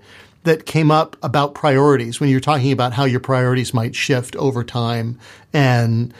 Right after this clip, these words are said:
how your values, your core values might not change, but for a lot of the people who go to work for Musk at Tesla or SpaceX or whatever, they're young, they're fresh out. Their biggest priority is establishing themselves, getting established, becoming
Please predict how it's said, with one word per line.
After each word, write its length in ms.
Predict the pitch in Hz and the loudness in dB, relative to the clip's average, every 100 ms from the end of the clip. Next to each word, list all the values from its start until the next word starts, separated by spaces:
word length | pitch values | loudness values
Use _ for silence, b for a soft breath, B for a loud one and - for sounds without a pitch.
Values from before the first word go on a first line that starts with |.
| b | b
how 140 | 160 | 0
your 180 | 160 151 | 0 0
values, 540 | 135 190 214 180 147 | 0 0 0 0 0
your 100 | 156 | -2
core 300 | 147 - 277 | -4 0 2
values 340 | 185 151 135 135 | 2 2 0 0
might 160 | 131 | -2
not 140 | 127 - | -2 -2
change, 360 | 139 135 131 | 0 0 -2
but 240 | - 139 131 B B B B - | -2 -2 -2 B B B B -4
for 120 | 190 | 2
a 60 | 196 | 2
lot 220 | 175 214 | 4 2
of 60 | 233 | 2
the 80 | - | 0
people 300 | 160 139 110 | -2 -2 2
who 140 | 147 | 2
go 120 | 139 147 | 4 2
to 80 | |
work 220 | 143 143 143 | 2 0 0
for 100 | 143 | -2
Musk 460 | 110 - - - _ _ _ _ _ - | -2 -4 -10 -14 _ _ _ _ _ -4
at 200 | 160 156 | -4 -2
Tesla 400 | 170 160 - 160 | -2 0 2 2
or 60 | 139 | 2
SpaceX 560 | - 147 143 139 127 | 2 0 2 -2 -2
or 60 | 143 | -2
whatever, 220 | 123 120 | 0 0
they're 140 | 120 117 | -2 0
young, 480 | 139 175 180 175 B B B | 2 0 0 -6 B B B
they're 160 | 135 | -4
fresh 340 | 123 175 156 - | -2 0 0 2
out. 280 | 160 156 - B B | 2 0 -4 B B
Their 160 | 170 185 | 2 4
biggest 400 | 202 226 220 - | 4 2 2 0
priority 400 | 175 190 165 135 | 2 4 4 2
is 160 | 110 | 2
establishing 580 | 123 147 135 139 - 120 | 0 0 0 -2 -2 -4
themselves, 540 | 104 - 98 - - | -4 -6 -8 -10 -12
getting 480 | - 151 156 135 127 - | -2 0 2 2 -2 -4
established, 800 | 131 151 127 123 120 - - - | -4 -2 -2 -2 -2 -4 -6 -4
becoming 720 | 147 - 175 147 131 127 | -4 -2 0 0 0 -2